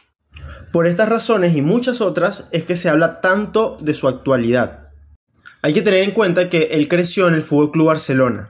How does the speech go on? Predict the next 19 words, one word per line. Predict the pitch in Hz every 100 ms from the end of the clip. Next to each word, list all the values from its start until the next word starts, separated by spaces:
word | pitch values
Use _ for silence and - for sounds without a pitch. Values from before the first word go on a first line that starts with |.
| _ -
pero | 160 190
en |
el | 190
dos | 156 143
mil | 151
veintiuno | 170 175 208 175 175 208 -
el | 143 127
club | 135 135
decide | 139 151 - 196 196 135
destituir | 131 - 127 143 160 151 165 - _ _ -
a | 135
José | 135 131 135
María | 131 127 143
Bartomeu | 151 151 170 170 170
como | 175 151
presidente | 139 131 139 127 151
de |
la | 151
institución, | 135 135 - - 147 110 -